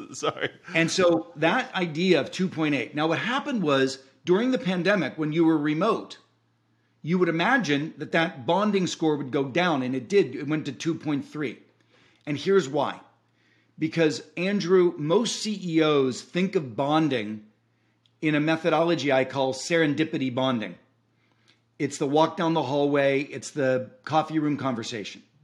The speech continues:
Speaker 2: right? But there were teams like Drew Houston at Dropbox that said, "Now that we're in remote, I better learn how to do bonding differently." And so he started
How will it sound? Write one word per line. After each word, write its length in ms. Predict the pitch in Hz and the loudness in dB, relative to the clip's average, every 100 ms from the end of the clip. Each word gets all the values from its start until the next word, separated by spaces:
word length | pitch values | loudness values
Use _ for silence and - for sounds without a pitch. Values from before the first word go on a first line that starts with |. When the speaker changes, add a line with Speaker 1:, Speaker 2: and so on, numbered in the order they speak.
| - | -6
Speaker 2:
right? 260 | 127 156 - _ _ _ _ _ _ _ _ _ _ _ - | -4 -4 -8 _ _ _ _ _ _ _ _ _ _ _ -6
But 240 | 131 175 | 2 2
there 100 | 175 | 4
were 140 | 175 170 | 2 2
teams 640 | - - - 269 226 156 | -2 -8 -2 2 4 2
like 240 | 151 156 123 | 0 -2 0
Drew 260 | 131 202 | 2 2
Houston 460 | 151 165 170 - 143 | 4 2 0 -2 -4
at 140 | 127 | -4
Dropbox 720 | 117 147 147 104 95 - - - _ _ _ _ _ _ | 0 0 0 -8 -10 -14 -18 -18 _ _ _ _ _ _
that 220 | 127 156 | -4 -2
said, 400 | - 160 147 135 127 _ _ _ _ - | 0 2 2 0 -10 _ _ _ _ -8
"Now 320 | 139 160 277 | 0 2 2
that 180 | 269 226 | 0 0
we're 220 | 190 196 | 4 4
in 160 | 180 156 | 4 0
remote, 500 | 151 151 175 139 - - | 0 2 2 0 -4 -4
I 160 | 151 | -2
better 540 | 202 139 190 180 170 - _ _ - | -2 0 0 2 -2 -6 _ _ -8
learn 580 | 143 165 156 135 123 127 | 0 2 4 2 -2 -6
how 240 | - 156 165 | -6 -2 -2
to 80 | |
do 260 | 151 123 160 | -2 0 0
bonding 500 | 127 143 147 180 175 | 0 -2 0 -2 -2
differently." 460 | 143 139 135 110 - _ _ _ _ _ _ _ _ _ _ _ | -4 -6 -10 -12 -20 _ _ _ _ _ _ _ _ _ _ _
And 180 | 160 156 | -2 -2
so 400 | - 170 160 160 - | 2 4 4 0 -6
he 320 | - 220 240 | -8 -2 -2
started 420 | 196 214 185 165 | 0 2 2 0